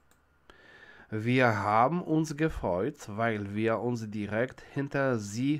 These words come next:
hingesetzt haben. Co tu wyjaśnić? Hmm. Usiedliśmy, wir haben uns hingesetzt, hinter sie. Tu jest akusatyw. Oni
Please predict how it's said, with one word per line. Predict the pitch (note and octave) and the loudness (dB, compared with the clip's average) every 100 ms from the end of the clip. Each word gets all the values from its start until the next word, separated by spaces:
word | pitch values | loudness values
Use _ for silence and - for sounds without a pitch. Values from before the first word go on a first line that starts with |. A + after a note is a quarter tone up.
| - | -2
hingesetzt | C3 C3 A#2 A#2+ D3+ - - | -6 -2 -2 0 -2 -4 -16
haben. | - F#2+ F2+ F2 D#2+ B1+ _ _ _ _ _ _ - - - - - - - - - - - - - _ _ _ | -10 -4 -2 -4 -8 -14 _ _ _ _ _ _ -20 -20 -20 -20 -20 -20 -20 -20 -20 -20 -20 -20 -20 _ _ _
Co | - | -4
tu | F3+ | -4
wyjaśnić? | F3 D3+ D3+ D#3 - F2+ - - - - | 0 0 0 -2 -6 -8 -8 -10 -10 -8
Hmm. | B2 C3 C3 B2+ G#2 - - - - - - | -4 -2 -2 -4 -8 -16 -20 -20 -20 -18 -10
Usiedliśmy, | B2+ C#3+ A#2 D3+ F3+ C3 G#2 | -4 -2 0 -2 -2 -2 -4
wir | G#2+ C3+ C3 B2+ | 0 2 2 2
haben | A#2+ C3 C#3 D3+ | -2 -6 -4 -6
uns | A2 B2+ A#2+ | -4 -4 -4
hingesetzt, | C3+ C#3+ C3+ B2+ E3+ G#3 - - - | -4 -4 -4 -2 -4 -4 -12 -20 -6
hinter | D3+ D#3 D3 B2 | -4 -2 -2 -4
sie. | A2 G#2+ F2+ | -6 -8 -8
Tu | E3 | -4
jest | |
akusatyw. | F3 E3+ B2+ D#3+ D#3 - - - _ _ _ _ _ _ _ _ _ _ _ | -4 -6 -8 -8 -8 -14 -18 -20 _ _ _ _ _ _ _ _ _ _ _
Oni | - C#3 A#2+ G#2+ C#3 B3+ | 0 2 2 0 -2 -4